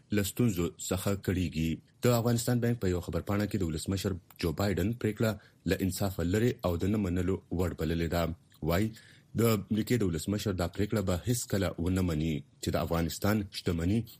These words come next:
د بشري مرستو او یا هم د معاوضې په توګه ورکړل شي. د افغانستان بانک په خپله خبرپاڼه کې له ولسمشر جو بایدن څخه غوښتي چې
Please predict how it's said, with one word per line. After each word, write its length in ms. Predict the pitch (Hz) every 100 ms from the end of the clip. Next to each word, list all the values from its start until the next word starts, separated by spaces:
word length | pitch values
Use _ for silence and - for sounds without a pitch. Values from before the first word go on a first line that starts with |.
| _
د 80 | 113 113
بشري 220 | 123 127
مرستو 340 | 110 113 - 123
او 60 | 87 90
یا 100 | 98 92
هم 160 | 107 107 98
د 80 | 80
معاوضې 480 | 82 85 92 - 110 104 - - -
په 60 | 95 98
توګه 260 | 104 80 82
ورکړل 300 | - 90 78
شي. 160 | - 87 - - -
د 80 | 113
افغانستان 480 | 117 117 117 123 123 104 - 85
بانک 260 | 101 110 -
په 60 | 92
خپله 220 | - 101 95
خبرپاڼه 400 | 85 - 95 95 92
کې 100 | 110 95 - - - - 85
له 120 | 85 87
ولسمشر 480 | 85 - 101 98
جو 100 | 87 90
بایدن 200 | 95 98
څخه 140 | 85 - 73
غوښتي 340 | 78 - 120 120 - -
چې 100 | -